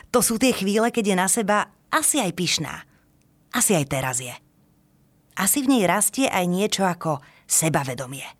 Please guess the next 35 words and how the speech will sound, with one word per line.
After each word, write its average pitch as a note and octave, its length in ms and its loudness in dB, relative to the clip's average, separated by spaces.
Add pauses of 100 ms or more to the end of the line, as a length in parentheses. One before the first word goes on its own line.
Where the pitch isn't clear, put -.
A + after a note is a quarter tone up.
(1040)
Ešte G3 320 2
nevie, F#3+ 320 4
že F3 160 6
o E3+ 80 4
niekoľko F3 480 0
dní E3 240 2
na D#3 160 2
koberec F#3 400 2
vyleje E3+ 400 2
tuš G3 400 0 (240)
a - 80 -2
bude F3+ 240 2
sa E3+ 160 2
znova E3+ 320 4
cítiť E3 400 -2
ako - 160 -4
chudera. C3+ 560 -4 (640)
Napokon G3+ 480 0 (800)
bude A#3+ 320 4
sa A3+ 80 4
tak F#3 240 -2
cítiť A3+ 400 2
už G#3 240 4
aj F3+ 80 4
dnes F#3 240 2
popoludní E3 560 2
doma. D3+ 320 2 (480)
Ale E3 240 2
to F#3+ 160 4
aspoň D#3 400 2
vie. C3+ 180 0 (680)
Na A#3 180 2
to G3 140 4
je D#3 100 4
pripravená, C#3 720 2